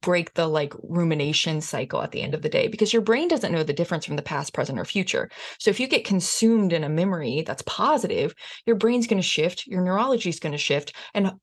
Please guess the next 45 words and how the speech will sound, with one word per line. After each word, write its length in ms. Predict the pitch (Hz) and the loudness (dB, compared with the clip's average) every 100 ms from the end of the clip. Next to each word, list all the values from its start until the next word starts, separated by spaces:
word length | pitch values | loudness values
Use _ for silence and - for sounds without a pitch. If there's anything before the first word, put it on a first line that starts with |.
| - | -4
eventually 420 | 196 214 208 190 | 2 4 4 2
your 120 | 156 | 0
psychology 640 | 156 160 156 170 165 156 151 | 0 -2 0 2 2 0 -2
will 160 | 143 | -4
follow 400 | - 175 165 160 | -2 0 2 2
at 80 | 147 | 0
the 100 | 135 | -4
end 140 | 143 131 | -4 -4
of 100 | - | -4
the 80 | |
day. 380 | 139 226 202 - - - - | 0 0 0 -4 -10 -18 -6
So 160 | - | -2
get 140 | 269 285 | 0 0
ahead 180 | 240 330 | 2 2
of 80 | |
it. 140 | 220 - | 0 0
You 80 | 170 | 0
know, 80 | |
what 240 | 165 170 214 | 2 2 4
are 100 | 247 | 2
your 160 | 262 | 0
favorite 480 | 247 - 180 202 208 | -4 -2 -2 0 0
memories 460 | 180 185 247 156 165 | 2 0 0 0 -2
that 140 | - | -6
just 160 | - 233 | -6 2
immediately 500 | 233 208 208 220 220 | 2 4 4 4 4
make 300 | 202 214 - | 2 -2 -6
you 60 | |
smile 500 | 214 - 180 190 208 | -8 -4 -2 0 0
and 120 | 208 196 | 0 0
feel 160 | 196 | 0
loved 280 | 180 170 165 | 2 0 0
and 120 | 175 | -2
joyful? 540 | 170 285 330 170 160 - - - | 0 0 0 0 0 -2 -14 -6
Write 260 | 160 170 240 | 0 2 4
it 80 | 277 | 2
on 120 | 269 | 2
your 100 | 262 | 0
phone. 300 | 240 277 240 | 0 0 0
So 140 | 226 | 0
when 160 | 180 185 | 0 0
you 140 | 185 | 0
just 180 | 175 175 | -2 -4
read 300 | 147 180 294 | -4 -4 0
it, 240 | 165 180 | 2 0